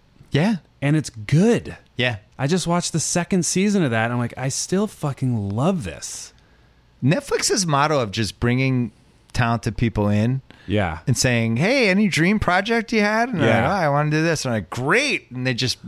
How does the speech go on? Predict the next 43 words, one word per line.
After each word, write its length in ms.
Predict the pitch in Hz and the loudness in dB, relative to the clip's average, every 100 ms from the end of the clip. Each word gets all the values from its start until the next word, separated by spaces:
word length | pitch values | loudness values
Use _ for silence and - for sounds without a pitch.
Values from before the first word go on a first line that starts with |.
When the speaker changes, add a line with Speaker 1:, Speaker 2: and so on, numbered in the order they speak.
| - | -16
Speaker 1:
you 160 | 147 127 | -2 -2
leave 300 | 113 127 123 | 0 0 0
with 100 | 123 | -2
the 80 | 113 | -2
check, 340 | - 117 - | 0 -2 -2
basically. 500 | 139 139 143 151 160 - | -2 -2 -2 -2 -4 0
Speaker 2:
It's 280 | 147 135 - | -2 -2 -4
Speaker 1:
It's 80 | - | 0
a 40 | |
good 100 | 165 | 2
model. 300 | 151 135 92 - - - | 2 0 -2 -12 -20 -2
Speaker 2:
It 140 | 143 | 0
is. 540 | 151 117 101 - - - _ _ - | 2 -2 -8 -14 -16 -20 _ _ -6
It's 260 | 135 113 131 | -4 -2 -4
risky 580 | 127 151 180 - 175 165 | 0 2 2 0 -4 -4
for 300 | - 156 151 | -4 -2 0
the 580 | 139 139 131 127 120 - | 2 2 2 2 0 -4
creator 840 | - 135 131 131 123 117 110 104 | -4 0 2 2 2 2 2 0
because 840 | 95 107 - 110 101 98 90 95 - | 0 -4 0 0 2 0 -2 -8 -4
you 160 | 117 | -2
can 100 | 107 | 2
get 200 | 107 87 | 0 0
buried 400 | 107 110 104 98 | 0 2 2 0
if 100 | 90 | -2
it 40 | 92 | -2
doesn't 280 | 92 85 82 | -4 -4 -6
pop. 340 | 90 78 - _ - _ _ - | -8 -10 -14 _ -20 _ _ -6
Speaker 1:
And 460 | 131 131 127 120 107 - | 0 0 0 -4 -6 0
not 240 | 123 120 | 2 2
a 40 | |
lot 160 | 117 113 | 2 0
of 60 | 107 | 0
checks 300 | - 117 - | 0 0 -2
and 80 | 107 | 0
balances 600 | 110 110 107 101 92 95 | 2 2 0 0 -2 0
when 140 | 92 | -2
somebody's 460 | - 104 95 90 82 | 0 0 0 0 -2
just 240 | 95 - | -2 -2
like, 300 | 90 82 - | -2 -8 -12
"Here." 460 | - 160 240 165 87 _ _ - | -8 -2 -2 -2 -6 _ _ -4
Speaker 2:
Yes, 680 | 214 185 78 - - - _ - | -2 -2 -4 -12 -14 -18 _ -6
that 220 | 123 127 | -2 -2
too. 360 | - 110 85 90 | -2 -4 -4 -8